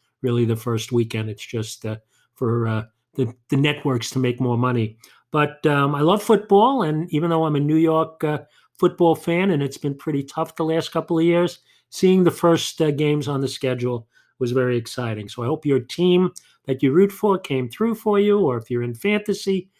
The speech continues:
football, that you, uh, had a very, very good weekend. Um, the other thing is today is, uh, the Jewish holiday of Rosh Hashanah, so I wish all of our listeners who celebrate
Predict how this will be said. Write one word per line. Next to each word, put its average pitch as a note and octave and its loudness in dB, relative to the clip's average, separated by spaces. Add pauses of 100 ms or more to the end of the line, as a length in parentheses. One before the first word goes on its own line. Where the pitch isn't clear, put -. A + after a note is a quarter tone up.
(180)
football, F3 2
that C#3+ -2
you, C#3 2
uh, C3 0 (320)
had D3 -4
a C3 0
very, C3+ 4
very B2+ 0
good A#2+ 0
weekend. A2+ -2 (480)
Um, C3 -6
the G#3 2
other D4+ 0
thing G3+ 2
is F#3 0
today D#3+ -2
is, F3+ 0 (280)
uh, C#3+ -4
the C#3+ 0
Jewish A#3+ 2
holiday C#3+ -2
of C3+ -2
Rosh C3 -4
Hashanah, C4 -4
so C#3 -4
I C3 -4 (340)
wish C#3 -2
all F3+ 2
of F3 0
our D#3+ 2
listeners D#3 -2
who C#3 -2
celebrate C#3+ -4